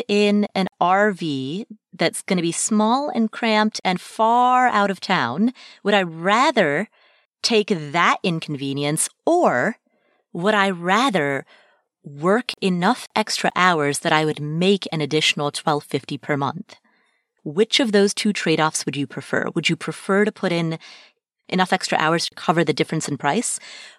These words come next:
Or would you rather not work those extra hours and take the living in an R V that's far out of town trade-off?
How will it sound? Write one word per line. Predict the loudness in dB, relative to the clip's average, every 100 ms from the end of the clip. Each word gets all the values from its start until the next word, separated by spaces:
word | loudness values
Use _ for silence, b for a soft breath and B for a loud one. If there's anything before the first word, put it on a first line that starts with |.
| B
Or | 0 2 2 -2 b b b b -12
would | -4 -2 -2
you | 0 0 0 -4
rather | -4 0 2 2
not | 2 0 0
work | -2 -4
those | -4 -6
extra | -6 -4 -4
hours | -2 -2 -2 -2 -4 B B B
and | -2 0
take | 0 -2 -2
the | 0 0
living | 0 0 0
in | 0
an | 0
R | 0
V | 0
that's | -4 -4
far | 0 2
out | 2
of | -2
town | -2 -2 -2
trade-off? | -2 -2 0 -2 -4 -10